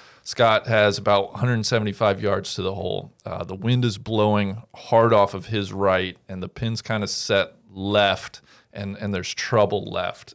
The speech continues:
So essentially, you don't wanna miss left 'cause you're gonna be short-sighted. Again, McDowell says he had half of England right of that pin on the seventeenth green.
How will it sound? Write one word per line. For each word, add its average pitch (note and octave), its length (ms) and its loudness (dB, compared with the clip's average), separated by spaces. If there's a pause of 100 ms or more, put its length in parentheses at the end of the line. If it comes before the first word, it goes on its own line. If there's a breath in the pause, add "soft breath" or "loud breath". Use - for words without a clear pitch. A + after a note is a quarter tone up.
(140)
So G2+ 300 0
essentially, A#2+ 460 2
you G#2 100 -4
don't C3 320 4
wanna A2+ 160 0
miss G2+ 240 -4
left - 500 -10
'cause G2+ 160 -10
you're G#2+ 80 -8
gonna G2+ 100 -4
be F#2 80 -8
short-sighted. F#2 760 -2 (580 loud breath)
Again, A#2 340 0
McDowell G#2+ 360 4
says G2+ 360 0
he A#2 80 0
had G#2 120 4
half A#2 320 2
of G#2 100 -2
England G2 440 -2
right G2 360 2
of F2 120 -6
that F#2+ 200 2
pin G2 240 -4
on F#2 100 -4
the F2+ 80 -6
seventeenth F2+ 560 -4
green. F2 300 -10